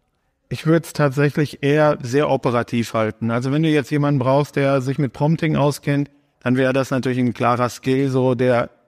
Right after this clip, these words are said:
K-I-bezogen ist. Ähm, ich weiß nicht, ob es jetzt schon so weit ist, dass wir so K-I-Generalisten brauchen oder so. Also die braucht man im Unternehmen an sich, das auf jeden Fall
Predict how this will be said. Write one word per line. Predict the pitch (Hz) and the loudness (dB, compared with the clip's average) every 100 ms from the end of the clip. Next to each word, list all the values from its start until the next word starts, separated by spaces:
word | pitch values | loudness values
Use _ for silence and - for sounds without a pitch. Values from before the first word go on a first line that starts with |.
| - | -4
K-I-bezogen | 127 131 131 139 - 127 117 120 | -2 0 -2 -2 -2 -2 0 0
ist. | 143 165 _ _ _ _ _ | 0 -2 _ _ _ _ _
Ähm, | 135 135 131 - _ _ | 0 2 0 -4 _ _
ich | 123 | -4
weiß | 131 139 170 - | 0 2 2 0
nicht, | 165 156 | 0 2
ob | 151 | 0
es | 143 - | 0 2
jetzt | 135 151 - | 0 0 -6
schon | - 143 143 147 135 | -2 0 2 0 0
so | 135 | 2
weit | 131 131 | 2 2
ist, | 135 123 | 0 -2
dass | 131 - | -4 -2
wir | 131 | -2
so | 120 123 120 123 _ _ _ _ _ | 0 0 -2 -4 _ _ _ _ _
K-I-Generalisten | - 127 135 143 135 139 127 120 127 - - 120 113 | -4 -2 0 0 2 2 2 0 -2 -6 -8 -4 -2
brauchen | 107 107 110 - 117 | 2 2 2 0 -2
oder | 104 110 | 0 0
so. | 104 104 107 | 0 0 0
Also | 110 | 0
die | 113 110 | -2 0
braucht | 113 131 | 0 2
man | 135 131 | 0 -2
im | 143 147 | -2 -2
Unternehmen | 139 131 113 120 175 196 | -2 0 0 0 2 0
an | - 123 | 0 -2
sich, | 117 214 - - | 0 -2 -4 0
das | 151 147 | 0 2
auf | 151 | 0
jeden | 127 139 131 | 0 0 -2
Fall | - 117 113 | -2 0 -2